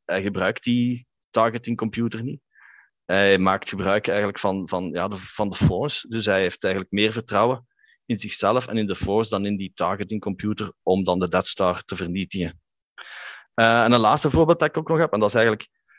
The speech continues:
ja, één nog, nog met een dubbele bodem, dat zijn de clones versus de battle droids uit de Clone Wars. Want ja, de clones, dat zijn dan in dat geval eigenlijk de organismen en de mensen. Maar de clones zijn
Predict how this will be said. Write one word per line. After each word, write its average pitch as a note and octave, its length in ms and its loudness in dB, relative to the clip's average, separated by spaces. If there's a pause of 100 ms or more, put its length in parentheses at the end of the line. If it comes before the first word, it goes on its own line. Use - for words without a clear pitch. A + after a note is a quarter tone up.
(880)
ja, B2 180 4
één C#3 220 0
nog, C#3+ 160 2
nog C#3 240 -2
met D3+ 120 0
een B2 140 -2
dubbele C3 280 0
bodem, C3+ 340 0
dat D#3 120 -4
zijn A#2 180 -4
de G#2+ 160 -6
clones A#2+ 640 0 (100)
versus D3 360 0
de A#2 100 -2
battle A2+ 360 -2
droids C#3+ 440 0
uit A#2 440 -4
de G#2 180 -10
Clone G#2+ 340 2
Wars. E3+ 280 0
Want A2+ 400 -4
ja, G2 160 0
de G2+ 140 -6
clones, B2+ 340 0
dat A#2+ 100 -2
zijn G#2+ 400 -2 (200)
dan G#2+ 280 0
in G#2 180 -4
dat A2 180 -2
geval G2+ 300 -2
eigenlijk G2 260 -2
de - 60 -12
organismen A2+ 540 -2
en G#2+ 80 -4
de G#2 80 -2
mensen. C#3+ 500 -6 (240)
Maar F#2+ 340 -8
de F#2 80 -12
clones C3+ 260 2
zijn - 260 0